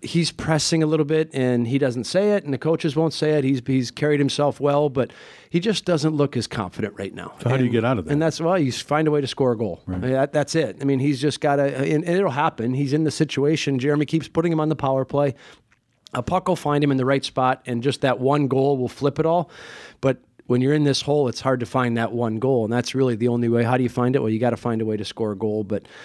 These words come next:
Speaker 1: um, and then keep talking to yourself and giving yourself confidence. But certainly this is, this has been hard on his confidence. You can tell.
Speaker 2: And it would be really disastrous for the Blackhawks if DeBrincat was going through this and other guys didn't come through. But then you got, I think Kirby Dach has been excellent.
Speaker 1: Yep.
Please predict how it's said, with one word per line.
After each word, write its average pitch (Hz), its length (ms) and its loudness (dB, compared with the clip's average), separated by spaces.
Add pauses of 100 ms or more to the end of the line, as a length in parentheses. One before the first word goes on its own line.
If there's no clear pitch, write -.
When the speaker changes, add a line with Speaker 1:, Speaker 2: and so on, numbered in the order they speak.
(220)
Speaker 1:
um, 104 440 -2
and 113 120 0
then 107 160 2
keep - 340 -2
talking 123 460 0
to - 120 -6
yourself 104 480 0
and 101 120 -2
giving 113 200 2
yourself 107 380 -2
confidence. 110 400 -2
But 117 180 0
certainly 123 340 2
this 120 220 2
is, 113 200 0
this - 260 -2
has 110 140 -2
been 117 140 2
hard 107 220 0
on 95 120 -4
his 95 80 -10
confidence. 92 420 -6
You 110 80 2
can 104 140 0
tell. 92 260 0
Speaker 2:
And 135 100 -2
it 165 40 0
would 175 100 -2
be 117 100 0
really 117 380 0 (100)
disastrous 107 580 -2
for 101 80 -6
the 92 80 -2
Blackhawks 98 760 0
if - 240 -2
DeBrincat 101 300 0
was 92 100 2
going 101 200 2
through 110 160 2
this 104 120 0
and 101 140 -2
other 110 160 2
guys 95 280 -2
didn't 95 260 -4
come 95 180 -6
through. 131 180 0
But 95 160 -6
then 110 160 2
you 104 60 2
got, 104 260 2
I - 300 -20
think 135 120 2
Kirby 120 220 0
Dach 104 220 -2
has 92 80 -6
been 87 160 -6
excellent. 87 420 -6
Speaker 1:
Yep. - 180 0